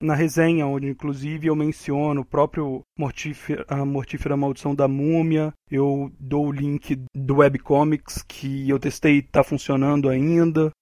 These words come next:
menciono algumas outras obras, falo rapidamente do universo, mas ainda sem saber direito do que eu tava falando. Se eu ainda não sei hoje, naquela época eu tava mais do que perdido. Não é o melhor lugar pra começar, mas é um excelente lugar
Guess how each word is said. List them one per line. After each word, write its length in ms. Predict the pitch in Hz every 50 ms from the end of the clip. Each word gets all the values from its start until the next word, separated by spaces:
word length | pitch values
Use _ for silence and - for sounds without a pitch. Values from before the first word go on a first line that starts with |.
| _ _ -
menciono 520 | 143 143 143 143 - - - 143 143 143
algumas 420 | 135 131 135 147 160 160 151 139
outras 380 | 131 139 135 135 - 135 127 120
obras, 340 | 131 131 135 139 143 143 -
falo 240 | - - 143 143 135
rapidamente 600 | 135 135 - - 143 143 135 135 135 131 - 139
do 80 | 143
universo, 480 | 143 147 135 120 127 131 147 147 - 135
mas 320 | 127 123 127 120 117 120
ainda 500 | 123 123 127 139 151 147 139 147 147 143 - _ _ _
sem 400 | - - - - 165 165 175 -
saber 480 | - - - - 156 143 135 139 143
direito 360 | 143 139 143 131 131 135 131 139
do 80 | 135
que 100 | 131 -
eu 60 | 135
tava 260 | - - 143 131 127 135
falando. 500 | - - 151 135 131 127 120 117 117 117 - _ _ _ _
Se 120 | - - 127
eu 40 |
ainda 160 | 127 135 143 135
não 140 | 131 135
sei 220 | 127 - - 143 135
hoje, 280 | 135 147 160 156 151
naquela 380 | 156 147 135 - - 143 139 135
época 240 | 135 139 - - 147
eu 40 | 131
tava 220 | - 139 127 131
mais 200 | 127 127 131 127
do 60 | -
que 100 | - -
perdido. 600 | - - 151 131 123 117 113 117 117 117 113 113 - _ _ _ _
Não 180 | 180 196 202
é 60 | 196
o 60 | 196 202
melhor 280 | 202 190 185 180 175
lugar 300 | 180 175 151 165 165 165
pra 160 | - - 170
começar, 640 | 156 - 175 165 160 156 - - - - 143 139 135
mas 200 | 131 127 123 123
é 60 | 131
um 140 | 131 131 131
excelente 580 | 131 - - - 131 127 139 156 170 - -
lugar 460 | 170 165 165 151 143 151 143 143 147